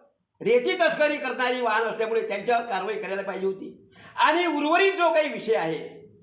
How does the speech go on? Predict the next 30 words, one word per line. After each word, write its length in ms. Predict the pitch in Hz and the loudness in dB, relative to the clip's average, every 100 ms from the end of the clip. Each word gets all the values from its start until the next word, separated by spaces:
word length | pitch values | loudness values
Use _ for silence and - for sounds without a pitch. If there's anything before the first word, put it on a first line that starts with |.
| _ _ 240 | _ _ 2
हा 400 | 233 233 - - | 2 2 -4 -4
पोलिसाशी 540 | 208 285 330 320 330 349 | 0 0 2 2 2 0
संबंधित 380 | 262 262 254 226 | -2 -2 -2 -2
असून 240 | 226 226 | -2 0
ते 160 | 226 220 | 0 0
पोलीस 320 | 202 - - | -6 -6 -6
केस 280 | 262 - - _ _ _ - | -6 -8 -18 _ _ _ -10
झाली 240 | 127 131 | -8 -6
असती 460 | 113 - - - _ _ _ _ _ _ _ _ - | -10 -14 -20 -20 _ _ _ _ _ _ _ _ -2
आणि 200 | 285 349 | -2 -2
त्यानुसार 1700 | - 262 339 302 262 - - - - _ _ _ _ _ _ - 202 | 0 2 2 2 0 -2 -8 -18 -20 _ _ _ _ _ _ -2 -2
एमपीडी 320 | 226 349 370 | 0 2 2
अंतर्गत 420 | 311 320 302 302 | 2 2 2 0
जर 120 | 294 - - - | -2 -6 -10 -4
कारवाई 260 | 208 226 214 | -2 0 0
झाली 260 | 196 175 | -2 -4
असती 520 | 156 - 170 - - _ _ _ - | -8 -8 -8 -10 -18 _ _ _ -12
तर 40 | 247 | -4
त्यानुसार 480 | 277 294 277 269 | 0 0 0 0
संबंधितांवर 680 | 254 247 311 320 330 320 311 | 2 2 2 2 2 2 2
सुद्धा 200 | 247 247 | 0 -2
गुन्हा 200 | 254 254 | -2 -2
दाखल 260 | 233 214 240 | -4 -4 -4
झाला 180 | 214 233 | -2 -2
असता 480 | 190 - 160 160 - - _ _ _ _ | -4 -4 -4 -6 -14 -20 _ _ _ _
आणि 200 | - 320 | -2 0
संग्रामपूर 520 | 320 233 262 320 359 370 | 0 -2 0 2 2 2
तालुक्यातील 480 | 320 330 320 311 277 | 2 2 0 -2 -2
ही 160 | 285 | -4
कारवाई 360 | - 240 240 | 0 0 0